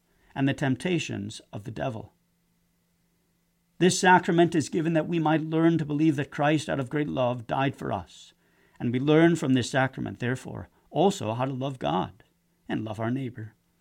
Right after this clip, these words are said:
The Ten Commandments, the Creed, the Lord's Prayer, Holy Baptism,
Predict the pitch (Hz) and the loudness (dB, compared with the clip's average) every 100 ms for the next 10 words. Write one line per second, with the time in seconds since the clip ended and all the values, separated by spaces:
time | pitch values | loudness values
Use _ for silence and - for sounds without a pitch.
0 | _ _ _ _ _ _ _ _ _ _ | _ _ _ _ _ _ _ _ _ _
1 | _ _ _ - _ _ _ _ _ - | _ _ _ -20 _ _ _ _ _ -10
2 | - 196 226 - 151 110 110 147 - - | 0 4 6 4 2 -2 -6 -6 -8 -8
3 | - 175 180 185 - 139 165 - - 143 | 2 4 4 2 -4 -2 -2 -4 -4 -4
4 | 98 120 120 165 190 143 101 - - 117 | -2 -6 -2 0 0 0 -4 -6 -14 -10
5 | 131 | -10